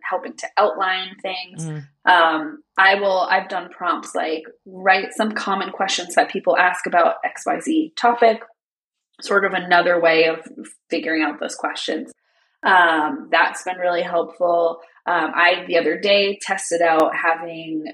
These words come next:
Speaker 1: Chat G P T write interview questions about a certain
Speaker 2: Wow.
Speaker 1: topic. And I didn't love all of them, but some of them were really helpful, and it, like,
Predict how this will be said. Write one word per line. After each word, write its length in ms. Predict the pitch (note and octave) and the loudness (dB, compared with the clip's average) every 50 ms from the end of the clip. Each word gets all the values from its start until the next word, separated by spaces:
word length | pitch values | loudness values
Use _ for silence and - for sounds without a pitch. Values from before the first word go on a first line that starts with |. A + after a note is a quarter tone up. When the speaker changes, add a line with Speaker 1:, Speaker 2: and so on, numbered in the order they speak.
| - _ | -12 _
Speaker 1:
Chat 260 | - - F3+ D3 - - | -2 0 0 0 0 0
G 180 | - - - | -2 -4 -6
P 80 | - - | -6 -8
T 200 | - - E3 - | -6 -6 0 2
write 220 | E3+ E3+ E3 - - | 4 4 4 2 0
interview 400 | A3 G#3 - G3+ - E3 - - | -2 0 -2 -2 -2 -4 -6 -4
questions 560 | - - - - - - - - - - - | -4 -6 -6 -4 -6 -8 -8 -10 -12 -14 -6
about 260 | - - - - D3 | -2 -2 0 0 -2
a 40 | D3 | 0
certain 260 | D3 E3 - C#3+ C#3 | 0 0 0 0 -2
Speaker 2:
Wow. 60 | C3+ C3+ | -6 -8
Speaker 1:
topic. 500 | - - - - - A3 B3 B3 - - | -8 -10 -4 2 4 4 4 4 2 2
And 240 | G3+ F#3+ F#3+ F#3+ - - | 2 2 0 -2 -2 0
I 100 | - A3 | 0 2
didn't 220 | G#3+ D#4+ D#4 - - | 2 2 2 2 4
love 220 | F#3+ F#3 F#3 - - | 4 2 2 2 2
all 200 | F3+ D3 C#3+ F3 | 0 0 0 0
of 80 | - - | 0 0
them, 180 | G#3+ A#3+ B3 | 0 0 0
but 180 | A#3 - - - | 0 -2 -2 -4
some 160 | - - - | -6 -6 -6
of 100 | G3+ G#3+ | -6 -6
them 160 | A3+ A3 G#3 F#3+ | -6 -4 -4 -4
were 120 | F3+ F3 | -4 -2
really 200 | E3+ E3+ E3+ F3+ | 0 0 0 0
helpful, 460 | F3 E3+ E3 - - - G3 A3 A3+ | 0 -2 -2 -2 -2 0 2 4 4
and 120 | A3 G3+ A#3 | 4 2 0
it, 100 | A3 - | -2 0
like, 220 | F3+ E3 D#3 D#3 | 0 0 0 -2